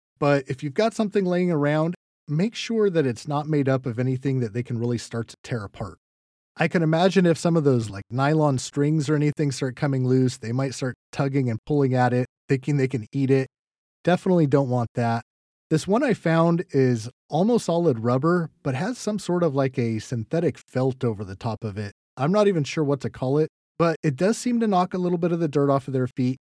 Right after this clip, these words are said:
and it's definitely not something that they're going to be able to tear apart and accidentally ingest any of. We'll see how well that ends up working out for me in the long run. I don't know if it's actually working or I just want to think it's working, but I just felt like I had to try something there.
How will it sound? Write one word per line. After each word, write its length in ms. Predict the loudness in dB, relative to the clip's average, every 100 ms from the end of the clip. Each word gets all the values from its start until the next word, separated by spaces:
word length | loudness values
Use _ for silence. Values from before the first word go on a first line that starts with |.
| _ _
and 160 | 0 2
it's 180 | 0 0
definitely 440 | -2 0 0 2
not 240 | 2 2
something 420 | 0 -4 0 -2 0
that 240 | -2 -2
they're 120 | -6
going 280 | -4 -2 -2
to 100 | -2
be 80 | -2
able 160 | -2
to 100 | -4
tear 220 | -4 -2 -2
apart 400 | -4 -4 -4 -6
and 340 | -8 -6 -6 -8 -4
accidentally 560 | -4 -4 -10 -8 -8 -8
ingest 420 | -8 -8 -10 -12
any 180 | -12 -12
of. 260 | -16 -20 _ _ _ _ _ _ _
We'll 140 | -2
see 160 | 0 4
how 140 | 4
well 240 | 4 4 4
that 180 | 4 2
ends 180 | 2
up 180 | 0 0
working 300 | -2 -2 0
out 160 | 0 -2
for 180 | -2 0
me 120 | 0
in 60 |
the 80 | 0
long 280 | 0 2 2
run. 360 | 2 2 0 -4 _ -2
I 80 | 2
don't 160 | 4
know 160 | 6 4
if 120 | 2
it's 140 | -10 -8
actually 420 | -6 -6 -4 0 0
working 600 | 2 0 0 0 0 -2
or 140 | -4 -2
I 100 | -2
just 300 | -2 -6 -6
want 280 | -4 -2
to 80 | -2
think 240 | -2 -2 -2
it's 160 | -2
working, 440 | -2 0 2 2 0 _ _ _ _
but 220 | 0 0 2
I 120 | 0
just 260 | 2 2 2
felt 160 | -4
like 160 | -2 -2
I 100 | -2
had 200 | -2 -2
to 80 | -4
try 220 | -4 -4
something 420 | -4 -8 -6 -8
there. 300 | -6 -8 -10